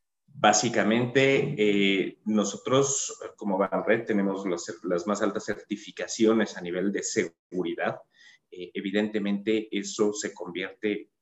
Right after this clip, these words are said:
en mi negocio, en el negocio en el que estoy, se convierte en un factor crítico. ¿Por qué? Porque las instituciones financieras, eh, necesitan altísimos niveles de seguridad para garanti-,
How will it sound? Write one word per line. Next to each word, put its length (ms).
en 380
mi 180
negocio, 540
en 60
el 100
negocio 300
en 80
el 120
que 100
estoy, 380
se 340
convierte 840
en 140
un 160
factor 480
crítico. 540
¿Por 160
qué? 140
Porque 240
las 180
instituciones 720
financieras, 880
eh, 160
necesitan 840
altísimos 840
niveles 320
de 80
seguridad 520
para 160
garanti-, 360